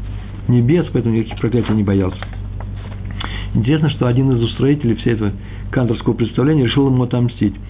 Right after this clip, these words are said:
Он пришел в синагогу Тиферес Исроэль, э, Иерушалаим. И когда рав там вел молитву по утрам, э, в Ямим Нураим,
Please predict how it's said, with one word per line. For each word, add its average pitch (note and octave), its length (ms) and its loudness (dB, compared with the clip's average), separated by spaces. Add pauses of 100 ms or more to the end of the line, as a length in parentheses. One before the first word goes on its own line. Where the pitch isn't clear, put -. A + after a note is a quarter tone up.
(280)
Он D#3+ 140 2
пришел C3+ 300 0
в - 360 -10
синагогу B2 420 0 (340)
Тиферес B2+ 380 2
Исроэль, G#2+ 440 2 (320)
э, C3 100 4
Иерушалаим. A#2 580 2 (520)
И - 100 2
когда C#3+ 320 2
рав D3 280 0
там A2+ 260 0
вел B2+ 260 2
молитву C3+ 600 2 (360)
по C3 60 2
утрам, B2 360 2 (540)
э, A2 320 2
в A2 380 2
Ямим D3+ 320 6
Нураим, C3 480 4